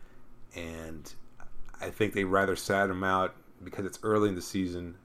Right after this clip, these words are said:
because this team is as deep as it is,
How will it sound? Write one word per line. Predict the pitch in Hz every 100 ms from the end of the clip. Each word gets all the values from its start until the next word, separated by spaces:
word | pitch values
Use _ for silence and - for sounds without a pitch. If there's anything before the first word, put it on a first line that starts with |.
| -
because | - - 90 85 90 -
this | 110 -
team | 117 98
is | 131 151
as | 101
deep | 101 92
as | 95
it | 87
is, | 87 90 85